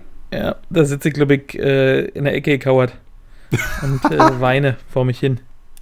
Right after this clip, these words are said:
Speaker 2: Ja, du musst ihm mal eine Chance geben. Du musst dich auch mal der Sache öffnen. Vielleicht,
Speaker 1: Ja.
Speaker 2: äh
Speaker 1: <laughs> Ja.
Speaker 2: Vielleicht heilt dich, heilt dich das ja von der Clowns,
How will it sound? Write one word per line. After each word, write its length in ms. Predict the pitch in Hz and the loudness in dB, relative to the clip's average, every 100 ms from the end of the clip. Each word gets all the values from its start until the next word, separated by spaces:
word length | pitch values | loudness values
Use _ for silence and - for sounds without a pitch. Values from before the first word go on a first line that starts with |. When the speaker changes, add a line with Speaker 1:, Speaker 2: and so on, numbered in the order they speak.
| - - - - - - - - - - | -20 -20 -18 -16 -12 -12 -10 -10 -10 -6
Speaker 2:
Ja, 140 | 110 113 | -2 0
du 80 | 104 | 0
musst 180 | 104 - | -2 0
ihm 80 | |
mal 60 | 151 | 2
eine 100 | 147 | 2
Chance 260 | - 113 - | 0 -2 0
geben. 120 | 113 | 0
Du 60 | 131 | 0
musst 120 | 147 | 0
dich 60 | 165 | 0
auch 40 | |
mal 80 | 135 | 2
der 140 | 131 120 | 0 2
Sache 280 | 117 127 | 2 2
öffnen. 360 | 113 - 95 90 | 0 -4 -2 -2
Vielleicht, 320 | - 113 - | -2 -2 -2
Speaker 1:
Ja. 80 | - | -4
Speaker 2:
äh 280 | - 139 139 | -2 2 2
Speaker 1:
<laughs> 220 | 139 - - | 2 -2 -2
Ja. 400 | - - - - - - - | -4 -4 -4 -6 -10 -12 -10
Speaker 2:
Vielleicht 280 | - 143 - - - - | -4 -2 -2 -4 -4 2
heilt 240 | 190 202 | 2 4
dich, 180 | 113 - - | 0 0 0
heilt 200 | 143 151 | 0 2
dich 80 | 143 | -2
das 140 | 104 | 0
ja 120 | 104 | 0
von 120 | 101 107 | 0 0
der 100 | 98 | -2
Clowns, 440 | 104 107 104 | 0 -2 -4